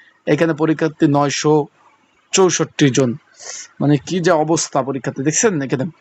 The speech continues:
এখানে লিখিত পরীক্ষা হবে, লিখিত পরীক্ষার কারো প্রিপারেশন প্রস্তুতির জন্য সাজেশন প্রয়োজন হলে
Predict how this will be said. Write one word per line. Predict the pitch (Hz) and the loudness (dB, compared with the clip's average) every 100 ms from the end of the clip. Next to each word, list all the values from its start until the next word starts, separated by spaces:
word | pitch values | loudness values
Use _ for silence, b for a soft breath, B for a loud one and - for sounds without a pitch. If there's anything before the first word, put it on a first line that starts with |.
| B B _ | B B _
এখানে | 160 208 196 | 0 0 -2
লিখিত | 190 220 208 | -4 -4 -2
পরীক্ষা | 175 147 151 | -2 -2 -2
হবে, | 143 185 | -2 -2
লিখিত | 170 170 | -2 -2
পরীক্ষার | 190 180 175 185 | 0 0 0 -2
কারো | 175 165 | 0 0
প্রিপারেশন | 156 165 180 180 190 160 | 0 -2 -2 0 0 -2
প্রস্তুতির | 160 165 - 160 165 | -2 -2 -2 0 0
জন্য | 143 139 147 | 2 2 2
সাজেশন | 139 139 151 160 180 | 0 -2 -2 -2 -4
প্রয়োজন | 170 170 160 160 | -2 -2 0 0
হলে | 180 | 0